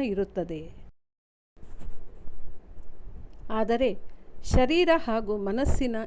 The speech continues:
ಇಚ್ಛೆಗಳ ಅನುಸಾರ ಬಂಧನಕ್ಕೊಳಗಾಗುತ್ತಾನೆ. ಅಂತಹ ಮನುಷ್ಯ ರಜಸ್ಸು. ಇವನು ಅಹಂಕಾರದ ಮನಸ್ಥಿತಿಯಲ್ಲಿ ಜೀವನ ಮಾಡುತ್ತಾನೆ.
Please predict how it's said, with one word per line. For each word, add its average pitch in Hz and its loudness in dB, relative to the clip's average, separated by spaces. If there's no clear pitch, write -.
ಇಚ್ಛೆಗಳ 254 2
ಅನುಸಾರ 190 0
ಬಂಧನಕ್ಕೊಳಗಾಗುತ್ತಾನೆ. 185 -2
ಅಂತಹ 302 2
ಮನುಷ್ಯ 196 -2
ರಜಸ್ಸು. 190 0
ಇವನು 285 4
ಅಹಂಕಾರದ 294 0
ಮನಸ್ಥಿತಿಯಲ್ಲಿ 208 -2
ಜೀವನ 247 -2
ಮಾಡುತ್ತಾನೆ. 175 -6